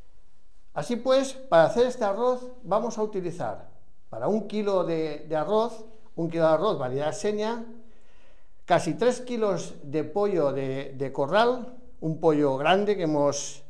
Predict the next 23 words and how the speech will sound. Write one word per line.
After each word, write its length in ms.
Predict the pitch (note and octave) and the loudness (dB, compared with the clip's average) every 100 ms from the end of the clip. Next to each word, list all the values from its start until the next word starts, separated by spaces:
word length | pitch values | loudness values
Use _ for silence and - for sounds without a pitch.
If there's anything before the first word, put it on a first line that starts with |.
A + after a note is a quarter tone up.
| - - - - | -12 -12 -12 -6
hemos 260 | C#3+ C#3+ - | -2 0 0
comprado, 800 | C3+ C3 F#3+ A3+ A#3+ B3 - - - - - - - - - - - - - - | -2 4 6 6 4 0 -6 -12 -12 -12 -12 -12 -12 -12 -12 -12 -12 -12 -12 -12
setecientos 680 | - F#3 F#3 G#3+ C4 B3+ G3 | -2 2 2 0 2 2 4
gramos 680 | A3 A3+ G#3+ E3+ B2+ - - - | 4 4 4 4 2 -2 -8 -8
de, 560 | D3+ D#3+ D#3 D3 D3 C#3 | -2 2 4 2 0 2
de 120 | E3 | 6
haba 400 | F3+ E3+ D3 B2+ | 8 8 4 2
fresca, 880 | - F3 G#3+ G#3+ A#3+ A#3 A#3+ - - - - - - - - - - | -4 0 0 0 0 0 0 -6 -10 -10 -12 -12 -12 -12 -12 -12 -10
diez 300 | D3 A#3 A3 | -2 0 0
alcachofas 680 | G3 F3+ E3 A3+ A#3 A#3+ A#3 | 0 0 -2 -2 -2 -4 -4
que 120 | F#3+ | -4
hemos 260 | F3+ E3 - | -2 -4 -4
troceado 640 | D#3+ D3 E3 F#3 G#3 G#3+ | -4 -4 -2 0 0 0
y 40 | F#3+ | -2
puesto 680 | G3 G3 G3 G#3+ G#3 G#3 - | -2 -4 -2 -2 0 -2 -4
en 220 | C#3 C3+ | -4 -2
hielo 460 | G3 A3 B3 A#3+ | 0 0 0 -2
con 160 | - D3 | -4 -2
agua, 480 | D#3 G3 A3+ B3 A#3+ - - - - - - - - - - - - - | 0 2 2 0 -6 -10 -10 -10 -12 -12 -12 -12 -12 -12 -12 -12 -8 2
tres 240 | F#3+ F3 | 4 6
higaditos 840 | F3+ E3+ E3+ E3 D#3 D3 C3+ - - | 4 4 2 2 4 4 2 -4 -8
de 160 | B2+ | -6
pollo, 680 | A#2+ F#3+ G3+ A3 A3+ A3+ - | 0 2 6 6 6 0 -6